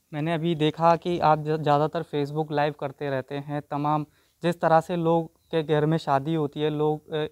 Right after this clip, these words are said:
इन्विटेशन के रूप में कार्ड देते हैं। आपने अपनी बेटी की शादी में मैंने देखा कि, अ, पौधों को इन्विटेशन के रूप में लोगों को दिया। तो ये एक सोच कैसे आपकी बनी और ये, इसको आप क्या समझते हैं, क्या कहना चाहेंगे?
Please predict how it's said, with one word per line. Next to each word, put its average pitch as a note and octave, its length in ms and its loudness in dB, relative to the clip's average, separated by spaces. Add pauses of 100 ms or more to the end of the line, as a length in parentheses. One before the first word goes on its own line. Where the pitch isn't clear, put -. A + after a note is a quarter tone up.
इन्विटेशन D3 560 -6
के D3+ 100 -8
रूप C#3+ 160 -6
में C#3+ 180 -8
कार्ड C#3+ 220 -2
देते C3+ 300 -8
हैं। C#3 160 -10 (460)
आपने F3+ 460 2
अपनी F#3+ 240 -2
बेटी E3+ 280 -4
की F#3 80 -4
शादी D#3 360 -2
में D3+ 240 -4
मैंने D3+ 240 -6
देखा D3+ 320 -4
कि, D#3 220 -6 (320)
अ, D3 60 -8
पौधों E3 480 2
को F3 160 0
इन्विटेशन E3 540 -2
के D#3+ 100 -6
रूप D3+ 220 -4
में D3+ 80 -6
लोगों C#3+ 280 -4
को D3 120 -6
दिया। C3+ 320 -4 (360)
तो F3 100 -4
ये G3 260 4
एक G#3 180 0
सोच G3 280 -2
कैसे F#3+ 300 0
आपकी F3 300 0
बनी D#3 360 -2
और E3+ 140 -2
ये, E3+ 360 0
इसको E3 200 -6
आप E3+ 160 0
क्या F3 120 -2
समझते D#3+ 400 -10
हैं, E3 80 -10
क्या E3 120 -4
कहना C#3 260 -12
चाहेंगे? C3+ 380 -20